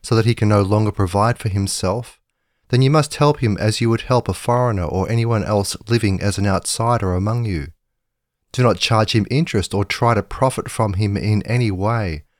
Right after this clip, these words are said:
but honor your God so that your brother may keep living with you.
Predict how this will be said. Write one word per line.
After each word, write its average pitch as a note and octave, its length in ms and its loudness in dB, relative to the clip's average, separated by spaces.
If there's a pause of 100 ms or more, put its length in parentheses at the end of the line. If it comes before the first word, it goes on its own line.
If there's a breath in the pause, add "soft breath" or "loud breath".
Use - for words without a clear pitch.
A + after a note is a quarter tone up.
(280)
but A2+ 120 0
honor C#3+ 220 4
your E3+ 220 4
God F2+ 440 -2 (300)
so - 100 -4
that G#2+ 160 0
your A2 100 4
brother A#2 300 2
may A2 160 0
keep - 320 -6
living G#2 340 -2
with A2 280 -6
you. D#2 240 -6